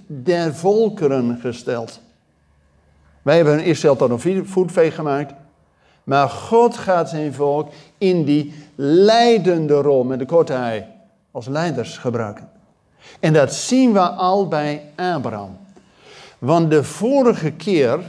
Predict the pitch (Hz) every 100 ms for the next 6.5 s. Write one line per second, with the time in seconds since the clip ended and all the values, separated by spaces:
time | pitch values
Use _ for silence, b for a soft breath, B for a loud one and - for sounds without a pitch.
0 | - - - 190 175 151 127 131 123 120
1 | 113 147 240 262 208 202 160 165 143 -
2 | - 180 160 151 131 120 147 156 123 82
3 | - 110 104 - - 190 175 127 117 98
4 | 92 _ _ b b b b b 185 180
5 | 143 127 139 156 127 113 - - 101 98
6 | 104 120 196 214